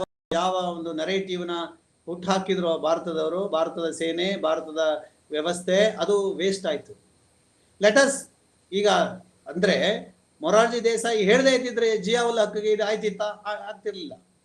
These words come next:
Who gave the information to ಪಾಕಿಸ್ತಾನ್? ಇದಕ್ಕೆ ಅವ್ರಿಗೇನ್ ಸಿಕ್ತು ಅಂತಂದ್ರೆ, ಪಾಕಿ-, ಮೊರಾರ್ಜಿ ದೇಸಾಯಿ ಅವ್ರಿಗೆ ನಮ್ಮಲ್ಲಿ ಭಾರತ ರತ್ನ ಅಂತ ಕೊಡ್ತೀವಲ್ಲ, ಹಾಗೆ ಅದೇ ರೀತಿ ಅಲ್ಲಿ ಒಂದು ಕೊಡ್ತಾರೆ ರತ್ನ,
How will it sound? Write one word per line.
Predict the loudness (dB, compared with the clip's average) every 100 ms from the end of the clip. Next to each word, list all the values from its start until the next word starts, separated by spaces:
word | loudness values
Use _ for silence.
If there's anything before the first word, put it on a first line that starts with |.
| _ _ _ _ _ _ _ 2
Who | 4 4
gave | 4 2
the | 0
information | -4 -4 -6 -6 -6
to | -6
ಪಾಕಿಸ್ತಾನ್? | -6 -8 -10 -8 -6 -10 -16 _ _ _ _ _ _ _ _ _ _ _ _ _ _ _ _ _ _ _ _ _ -8
ಇದಕ್ಕೆ | -2 0 0 0 0 -2 -8 -14 -8
ಅವ್ರಿಗೇನ್ | -4 -2 -2 -4
ಸಿಕ್ತು | -8 -6 -6
ಅಂತಂದ್ರೆ, | -4 -6 -6 -6 -8 -10 _ _ _ _ _ -12
ಪಾಕಿ-, | -10 -8 -8 -6
ಮೊರಾರ್ಜಿ | -2 0 0 0
ದೇಸಾಯಿ | -2 -2 -4
ಅವ್ರಿಗೆ | -4 -6 -8 -12 _
ನಮ್ಮಲ್ಲಿ | 0 2 2 4
ಭಾರತ | 4 4
ರತ್ನ | 0 0 0
ಅಂತ | 0
ಕೊಡ್ತೀವಲ್ಲ, | -2 -4 -4 -2 0 -2
ಹಾಗೆ | -4 -6 2 4 6
ಅದೇ | 6 6 4
ರೀತಿ | 4 -2 -4
ಅಲ್ಲಿ | -6 -6 -2 2 2
ಒಂದು | 2
ಕೊಡ್ತಾರೆ | -4 -6 -8
ರತ್ನ, | -8 -10